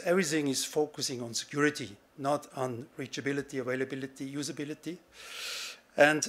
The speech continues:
of course, that is also something that keeps us in the end secure,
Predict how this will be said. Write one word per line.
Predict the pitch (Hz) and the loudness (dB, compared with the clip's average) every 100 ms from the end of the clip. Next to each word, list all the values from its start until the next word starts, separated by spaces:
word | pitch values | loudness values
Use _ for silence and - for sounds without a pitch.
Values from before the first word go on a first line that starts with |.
| - | -2
of | - | -2
course, | - 180 160 - | 6 8 8 8
that | 170 165 165 | 8 8 8
is | 147 | 6
also | 147 156 139 143 131 107 - - - | 6 6 6 4 2 -2 -12 -20 -18
something | - 143 147 143 131 | 0 2 2 0 -2
that | 131 - | -2 -2
keeps | 185 196 - | -4 0 6
us | 160 139 - - - - _ _ - | 6 8 4 2 -2 -12 _ _ -8
in | 127 | -2
the | 127 | 6
end | 131 156 139 113 - - _ | 8 8 6 0 -8 -14 _
secure, | - - - 147 143 170 202 | -8 -6 -4 0 4 4 2